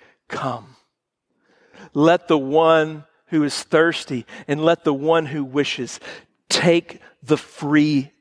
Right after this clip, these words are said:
gift of the water of life. We, alongside and filled with the Spirit, are to be engaged in the work of invitation, of inviting all to come to Jesus, to find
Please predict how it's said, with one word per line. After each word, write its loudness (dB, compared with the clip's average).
gift -2
of -10
the -2
water -4
of -12
life. -16
We, 2
alongside 4
and -4
filled 2
with -2
the -6
Spirit, 0
are 4
to -2
be -2
engaged 0
in -4
the -4
work -2
of -6
invitation, -8
of 0
inviting 2
all 2
to -8
come -4
to -10
Jesus, -10
to -6
find 2